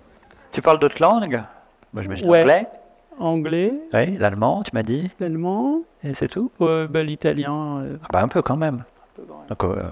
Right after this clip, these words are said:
Speaker 1: tu peux lire la stampa. Est-ce que tu prépares ces voyages ou pas ? Ou est-ce que c'est, tu te laisses surprendre et
Speaker 2: Ouais, alors ça dépend. Il y a des voyages professionnels. Aux États-Unis, je suis pas mal allé pour, euh, pour un peu, voilà,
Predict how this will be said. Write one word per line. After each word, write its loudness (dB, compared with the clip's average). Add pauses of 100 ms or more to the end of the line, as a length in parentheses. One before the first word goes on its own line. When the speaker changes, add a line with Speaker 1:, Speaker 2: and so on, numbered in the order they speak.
(180)
Speaker 1:
tu -16
peux -2
lire 4
la -2
stampa. -2 (1700)
Est-ce -4
que 0
tu -2
prépares 4
ces 0
voyages 2
ou -6
pas ? -2
Ou -2
est-ce -4
que -2
c'est, 0
tu -8
te -2
laisses 0
surprendre 0
et -2 (480)
Speaker 2:
Ouais, 8
alors 8
ça 4
dépend. 0
Il 2
y 4
a 4
des 0
voyages 2
professionnels. 0
Aux 0
États-Unis, -2
je -6
suis -12
pas 0
mal 4
allé -2
pour, -4
euh, 0
pour -6
un -2
peu, -4
voilà, -2